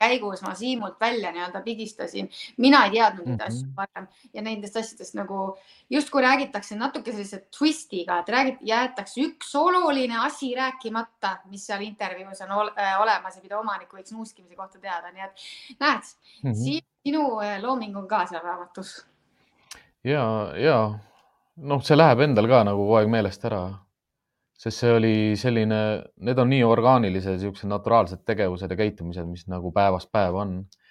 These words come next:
Speaker 2: Et noh, ongi, kui sa, kui sulle meeldib see, mida sa teed ja, ja oskad seda hästi, siis, siis seda on maailmal vaja.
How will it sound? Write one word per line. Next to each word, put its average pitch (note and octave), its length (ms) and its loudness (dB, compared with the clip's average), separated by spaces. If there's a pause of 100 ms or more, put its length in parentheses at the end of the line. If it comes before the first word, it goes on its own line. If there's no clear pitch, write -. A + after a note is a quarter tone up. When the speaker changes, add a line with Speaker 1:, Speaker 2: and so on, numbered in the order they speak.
(520)
Speaker 2:
Et F#2 180 -6 (460)
noh, G#2+ 160 -6
ongi, A2+ 240 -2
kui G2+ 180 0
sa, G2 420 0
kui G2+ 140 -6
sulle A2 160 2
meeldib A2 320 2
see, G#2+ 200 -4
mida G2 260 0
sa F#2+ 100 -6
teed F2+ 420 -2
ja, F2+ 600 -6 (840)
ja G2 200 -6
oskad G#2+ 340 -4
seda G2 200 0
hästi, A2 340 -4
siis, F2+ 500 -10 (140)
siis - 220 -14
seda G2+ 220 0
on G2 60 0
maailmal F#2 420 2
vaja. G2+ 300 0